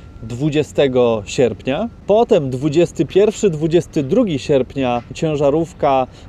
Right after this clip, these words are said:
stacjonuje w Wiśle na rynku. No i dwudziestego trzeciego jest w Czechach na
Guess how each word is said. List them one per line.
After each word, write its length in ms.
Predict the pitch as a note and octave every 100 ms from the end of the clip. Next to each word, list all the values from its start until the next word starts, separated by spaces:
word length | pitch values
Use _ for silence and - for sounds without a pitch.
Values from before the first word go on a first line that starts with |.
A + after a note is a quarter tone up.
| -
stacjonuje 680 | - - - E3+ D#3 C#3+ A#2
w 180 | G#2
Wiśle 460 | A#2 D#3 - D3+ C#3
na 160 | B2 A2
rynku. 500 | A2+ A2 - A3+ B3+ - -
No 120 | C4
i 60 |
dwudziestego 540 | F3+ D#3+ D#3 - F3 D#3+
trzeciego 760 | - C3 - C#3+ C#3 C3 B2 A#2+
jest 400 | A#2 A2 - -
w 120 | -
Czechach 580 | - C#3+ C#3+ B2 B2 - - - -
na 360 | A#2 A2 G#2+